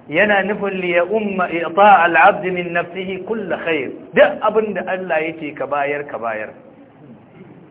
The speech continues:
Farko dai ka ba da kanka kai imani da Allah. Shi ne farkon a'ta. Ka ba da kanka ga Allah ka yi imani da shi.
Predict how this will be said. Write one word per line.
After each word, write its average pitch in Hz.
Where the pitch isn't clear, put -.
Farko 185
dai 180
ka 143
ba 165
da 151
kanka 151
kai 135
imani 156
da 117
Allah. 123
Shi 165
ne 156
farkon 185
a'ta. 135
Ka 151
ba 196
da 185
kanka 196
ga 156
Allah 190
ka 165
yi 156
imani 165
da 117
shi. 113